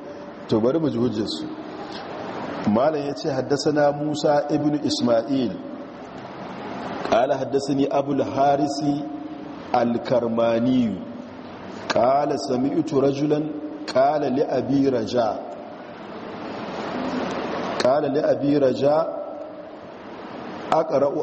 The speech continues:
alayka as-salam wa as'alu Allah an yajma'a bayni wa baynaka fi mustaqarri rahmatihi."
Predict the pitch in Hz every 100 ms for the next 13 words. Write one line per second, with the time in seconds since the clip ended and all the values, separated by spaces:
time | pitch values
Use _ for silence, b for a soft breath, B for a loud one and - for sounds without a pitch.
0 | - 123 135 135 135 - - 110 123 139
1 | 156 - - - - - - 95 104 113
2 | 165 156 - - 143 135 120 127 135 127
3 | - 113 107 120 139 120 123 127 110 127
4 | 135 135 143 131 113 131 123 123 127 135
5 | 135 - - - 113 110 110 127 147 -
6 | 123 - 147 160 135 127 123 113 104 -
7 | 90 92 87